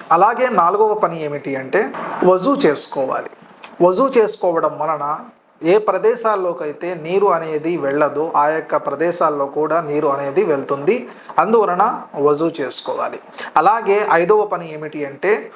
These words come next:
పూర్తి శరీరం పైన మూడు సార్లు నీళ్లు అనేది పోసుకోవాలి.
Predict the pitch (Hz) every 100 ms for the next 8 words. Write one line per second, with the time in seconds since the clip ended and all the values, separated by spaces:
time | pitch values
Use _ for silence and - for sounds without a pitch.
0 | - _ 240 294 311 311 269 220 196 170
1 | 170 165 151 156 156 147 151 - 151 165
2 | 214 220 208 165 139 135 135 147 - -
3 | _ 151 151 190 214 202 156 143 160 214
4 | 156 - - 135 139